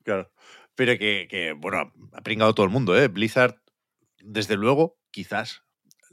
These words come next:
la que más, por lo poquito que sabemos, porque ha habido también la marcha de su presidente, Mike Ibarra, ya tiene sustituta, Joanna Faris, y, y, y efectivamente, o sea, hay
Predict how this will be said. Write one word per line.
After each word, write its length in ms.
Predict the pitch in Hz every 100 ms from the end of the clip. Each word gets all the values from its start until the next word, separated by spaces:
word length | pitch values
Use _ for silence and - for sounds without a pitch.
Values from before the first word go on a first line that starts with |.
| _
la 140 | 117 107
que 100 | 110
más, 280 | 101 143 -
por 160 | 113
lo 100 | 101 98
poquito 320 | 95 101 117
que 60 | 104
sabemos, 420 | 101 139 156 147
porque 240 | - -
ha 20 |
habido 400 | 85 90 85 80 _ _ -
también 320 | 90 92 92
la 100 | 90
marcha 300 | 92 98 95
de 340 | 87 87 87 87
su 200 | - 98
presidente, 440 | - 95 95 110
Mike 260 | 98 98 104
Ibarra, 300 | 90 - - - - _ -
ya 140 | 92
tiene 260 | 95 95 90
sustituta, 680 | - - - 107 107 104 - - - - _
Joanna 460 | - 104 92 104 - _ _ _
Faris, 680 | - - 120 147 175 - - _ - - - _ _
y, 1040 | 139 139 120 113 98 90 87 82 73 - _ -
y, 200 | 113 107 110
y 60 |
efectivamente, 500 | 101 101 110 113 139
o 60 | -
sea, 280 | - 98 92
hay 480 | 92 92 90 85